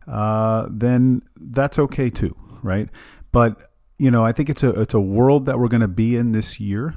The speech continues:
It's still gonna be much better than what we saw in twenty twenty-three at a high seven percent, low eight percent range. So that, you know, the question will be, will, will buyers come out and say, "Look, this is a new normal"? Investors will say, "This is just the new normal.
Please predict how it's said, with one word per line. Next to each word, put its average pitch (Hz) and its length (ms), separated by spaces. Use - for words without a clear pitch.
It's - 160
still 104 300
gonna 101 160
be 98 140
much 95 340
better 98 200
than 87 400
what - 160
we 87 80
saw 82 220
in 78 80
twenty 76 240
twenty-three 95 560
at 73 80
a 73 40
high 80 300
seven 110 380
percent, - 360
low 82 240
eight - 160
percent - 320
range. 64 280
So 98 160
that, 120 240
you 101 100
know, 87 140
the 85 80
question 107 340
will 95 80
be, 95 140
will, 90 460
will 110 240
buyers 87 420
come 85 180
out 85 160
and 78 80
say, 87 160
"Look, 85 300
this 90 200
is 78 160
a 73 60
new 76 200
normal"? 120 520
Investors 90 520
will 87 80
say, 78 120
"This 85 180
is 82 120
just - 200
the 85 80
new 85 140
normal. 107 400